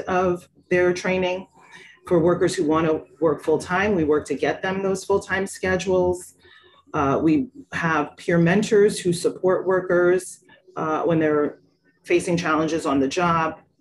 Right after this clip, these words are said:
Our home care workers are organized by eleven ninety-nine S E I U, and they benefit from union-sponsored healthcare. We provide free dental, life insurance, paid time off, auto enrollment in four oh one K,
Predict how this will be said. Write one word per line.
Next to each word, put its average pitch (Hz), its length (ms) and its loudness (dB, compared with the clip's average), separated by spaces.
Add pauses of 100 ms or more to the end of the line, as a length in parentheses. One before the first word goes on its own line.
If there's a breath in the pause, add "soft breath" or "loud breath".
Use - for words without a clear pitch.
(120)
Our 160 120 0
home 175 220 0
care 170 120 2
workers 165 340 2
are 147 180 2 (180)
organized 156 600 0
by 156 100 0
eleven 156 280 0
ninety-nine 147 440 0
S 135 240 -6
E 143 80 0
I 131 100 0
U, 175 440 2
and 147 200 -2
they 143 80 2
benefit 139 460 -4
from 147 240 0
union-sponsored 143 840 -2
healthcare. 160 640 -2 (720 loud breath)
We 175 120 0
provide 156 340 0
free 147 180 -4
dental, 175 600 0
life 160 260 0
insurance, 170 600 -2
paid 156 300 -2
time 156 300 -2
off, 156 340 -2
auto 156 240 0
enrollment 156 520 0
in 143 140 0
four 160 200 -2
oh 151 80 2
one 151 160 0
K, 156 420 -2